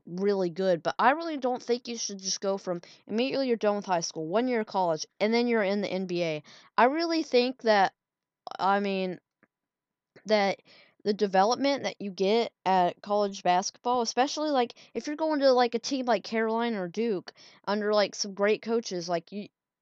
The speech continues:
I think that development is just gonna be, uh, very good and helps you develop into a way better player because right as you go in the N B A, then, like, it's really kinda, I guess, a lot up to you more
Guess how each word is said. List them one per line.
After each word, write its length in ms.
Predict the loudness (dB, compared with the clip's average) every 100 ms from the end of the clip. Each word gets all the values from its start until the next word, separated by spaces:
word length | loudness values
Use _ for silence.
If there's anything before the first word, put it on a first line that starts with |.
| _ -8
I 120 | -6
think 320 | -4 -6 -2
that 220 | 0 0 0
development 640 | -2 0 0 -2 -4 -4
is 120 | -6
just 160 | -6 -6
gonna 160 | -6 -4
be, 360 | -2 -2 -4 _ _ _ _ _ _ 2
uh, 260 | 6 6
very 320 | 4 2 2
good 240 | 2 2 2
and 100 | 0
helps 300 | -4 -6 -6
you 100 | -6
develop 480 | -4 0 2 0 -4
into 260 | -6 -4
a 120 | -4 -4 -10 -14 0
way 180 | 2 2
better 220 | 0 -2
player 280 | -2 -2 -2
because 320 | -4 -4 0
right 200 | 2 2
as 140 | 0 -4
you 80 |
go 160 | -4 -2
in 80 | -2
the 60 | -4
N 200 | -4 -4
B 140 | -2
A, 200 | 0 0
then, 300 | 0 -2 -4 -6
like, 200 | -6 -6
it's 120 | -6
really 200 | -4 -4
kinda, 420 | -4 -4 -4 -6 _ _ _ _ _ _
I 120 | 0 2
guess, 260 | 0 -2 -12 _
a 40 | -4
lot 220 | 0 2
up 140 | 0 -4
to 100 | -14
you 440 | -6 -4 -4 -6 -10 -20 -20
more 560 | -10 -6 -2 -2 -4